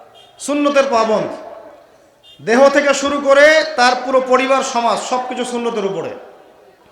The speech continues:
তার ব্যবসা বাণিজ্য চলাফেরা সব কিছু। এমন প্রজন্ম যখন আসবে যাদের রিজিকে কোনো হারাম নাই, হালাল দিয়ে ভর্তি,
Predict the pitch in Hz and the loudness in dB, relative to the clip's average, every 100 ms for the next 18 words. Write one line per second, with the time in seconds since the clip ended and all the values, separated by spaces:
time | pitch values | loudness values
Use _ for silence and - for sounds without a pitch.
0 | _ _ - 202 240 240 247 226 233 247 | _ _ -6 0 0 0 0 2 2 0
1 | 202 - 233 226 220 214 247 - 214 - | -2 -2 2 2 0 -2 -4 -6 -8 -12
2 | - - - - - _ _ _ _ _ | -18 -20 -20 -20 -20 _ _ _ _ _
3 | 180 294 320 294 294 294 285 262 269 233 | 0 2 2 2 0 0 0 0 2 0
4 | 190 208 277 302 - - - - - 170 | 0 4 6 4 -2 -10 -16 -18 -20 -4
5 | 220 226 262 254 294 269 262 233 220 240 | -2 0 0 0 0 0 0 2 2 2
6 | 226 180 - - - - 185 247 247 247 | 0 -4 -6 -10 -16 -4 2 2 2 0
7 | 220 120 151 | -2 -4 -8